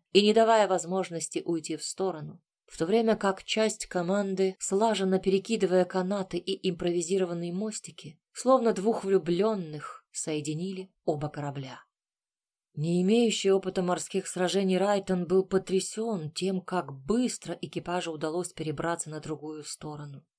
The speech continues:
Но еще больше его удивило, когда, отбросив в сторону манеры джентльмена, Тони с абордажной саблей, позаимствованной из личного арсенала капитана, нагло и с победным кличем заправского разбойника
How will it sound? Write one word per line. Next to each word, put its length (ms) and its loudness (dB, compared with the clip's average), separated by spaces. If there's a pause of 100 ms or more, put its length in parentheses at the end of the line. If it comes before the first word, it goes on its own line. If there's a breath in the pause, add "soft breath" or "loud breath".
(400)
Но 120 -4
еще 360 -4
больше 400 -4
его 160 -8
удивило, 640 -4
когда, 400 2
отбросив 720 -2
в 40 -10
сторону 560 -4
манеры 460 -2
джентльмена, 760 -6 (100)
Тони 500 0
с 180 -10
абордажной 720 2
саблей, 640 -8
позаимствованной 1040 -4
из 260 -6
личного 480 -6
арсенала 640 -8
капитана, 680 -10 (220)
нагло 580 0
и 220 -4
с 80 -8
победным 640 2
кличем 600 -8
заправского 760 -2
разбойника 880 -4